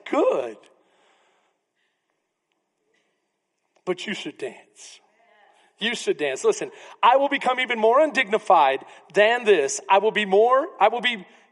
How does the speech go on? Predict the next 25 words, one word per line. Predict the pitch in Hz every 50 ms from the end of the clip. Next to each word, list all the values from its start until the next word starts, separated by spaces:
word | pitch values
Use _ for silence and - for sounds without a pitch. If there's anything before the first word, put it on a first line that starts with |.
| _ _
humiliated | - - 233 202 208 254 330 302 247 196 160 147 143 139 143 143 139 - - -
in | - 185 180
my | 185 175 175
own | 190 214 226 208 180
eyes." | 156 143 123 117 120 - - - - - - - _
Highlight | - 302 370 359 349 285 262 254 -
the | 196 -
"humiliated | - - 233 214 233 262 262 247 233 220 202 220 208 190
in | 196 190
my | 190 180
own | 175 165 160 147
eyes." | 139 139 135 165
We'll | 175
talk | - 202 196 190
about | 202 185 - 175
it | 175 160
later. | 156 151 147 147 156 156 - - - - - _ _ _
"But | 202 240 240 233 - - -
by | - 202 190 185
these | 175 165 247 311 320 294 240 202 -
slave | - - 180 180 175 151 147
girls | 147 151 147 139 135 -
you | 185 -
spoke | - - - 170 147 131 127 -
of, | 147 139 143 143 -